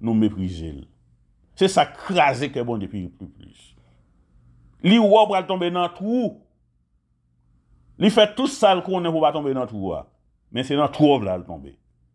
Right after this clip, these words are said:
Li voye tout bagay devan w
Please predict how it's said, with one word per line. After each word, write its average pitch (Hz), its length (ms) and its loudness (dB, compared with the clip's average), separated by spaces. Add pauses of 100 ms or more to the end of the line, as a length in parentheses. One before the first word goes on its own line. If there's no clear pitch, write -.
(1900)
Li 208 80 6
voye 233 320 6
tout 226 200 -6
bagay 185 380 4
devan 175 520 2
w 123 200 -4